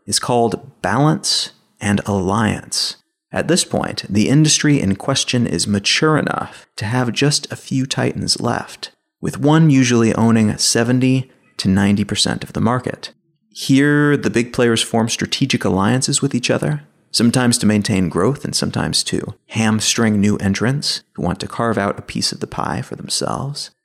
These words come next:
Notably, this is not a stage that companies eventually progress through. This is the end stage for any company in any industry that even roughly follows this path.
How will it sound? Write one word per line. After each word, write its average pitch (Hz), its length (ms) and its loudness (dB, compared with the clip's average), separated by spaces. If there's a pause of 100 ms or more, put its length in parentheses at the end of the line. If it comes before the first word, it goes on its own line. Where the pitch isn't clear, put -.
(260)
Notably, - 640 0 (220)
this 110 160 2
is 117 120 2
not 131 320 4
a 143 60 -2
stage 135 480 2
that - 240 -2
companies 110 840 2 (220)
eventually 104 460 2
progress - 760 -2
through. - 320 -6 (420)
This 117 280 2
is 135 180 2
the 107 240 0
end 120 400 2
stage - 800 -2 (240)
for - 160 -2
any 135 160 4
company 131 460 2
in 95 220 0
any 113 260 2
industry 110 560 0
that - 180 -2
even 113 320 2
roughly 107 380 0
follows - 420 -4
this - 160 -4
path. - 540 -6